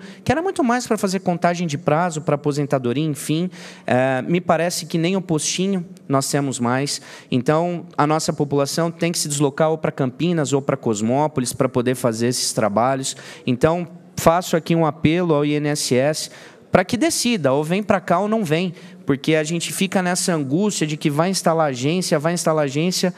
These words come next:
e isso nunca acontece. A mesma coisa em relação ao Poupa Tempo. Eu não sei quantos anos faz que se promete, o governo do estado promete a construção e a vinda de um Poupa Tempo aqui pra nossa cidade,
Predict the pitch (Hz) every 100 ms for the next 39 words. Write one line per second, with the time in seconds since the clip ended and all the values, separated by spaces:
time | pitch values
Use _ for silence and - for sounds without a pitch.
0 | - - - 165 180 - 165 175 180 180
1 | 190 175 156 120 98 - - - - -
2 | - 151 175 247 247 220 208 214 214 202
3 | 202 196 208 202 208 208 208 196 - 127
4 | 113 139 156 165 208 202 226 269 262 180
5 | 175 185 180 - 139 135 - - - -
6 | - 175 160 190 185 190 151 135 160 156
7 | 143 139 165 185 - 135 147 156 165 165
8 | 120 135 156 - - - - 127 165 180
9 | - 170 - 143 156 180 170 170 156 147
10 | 175 175 156 165 160 180 220 220 196 -
11 | 160 170 175 160 160 156 156 151 151 156
12 | - 117 107 123